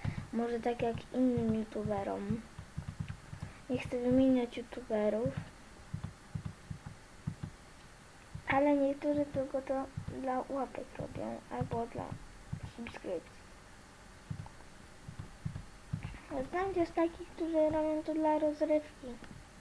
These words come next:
No i tu wybił orki. Przepraszam znów za to cięcie. To było niespecjalne.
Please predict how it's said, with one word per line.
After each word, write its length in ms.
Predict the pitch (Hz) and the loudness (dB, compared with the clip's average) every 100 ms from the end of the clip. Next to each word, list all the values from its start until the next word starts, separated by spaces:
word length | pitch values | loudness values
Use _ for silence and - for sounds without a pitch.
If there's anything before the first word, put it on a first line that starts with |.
| - - - - - - - - - - - - - - - - | -18 -18 -18 -18 -18 -18 -18 -18 -18 -18 -18 -18 -18 -18 -10 -4
No 280 | 269 294 311 | 4 8 8
i 60 | 302 | 8
tu 120 | 294 | 4
wybił 640 | 320 302 277 277 277 269 - - | 2 4 2 2 2 -2 -4 -4
orki. 360 | 269 254 240 269 - | 0 0 -2 -10 -10
Przepraszam 720 | 277 - 285 285 285 240 226 | -6 4 4 4 0 -2 0
znów 340 | 254 277 277 226 | 6 8 8 6
za 180 | 254 | 2
to 180 | 262 240 | 2 -2
cięcie. 440 | 233 240 240 214 - - - - - - - - - - | -2 -2 -2 -2 -6 -16 -20 -20 -20 -18 -18 -18 -18 -8
To 60 | - | -2
było 260 | 220 226 | 2 4
niespecjalne. 840 | 220 214 - 220 - 214 214 208 | 4 0 -2 -6 -4 -6 -8 -12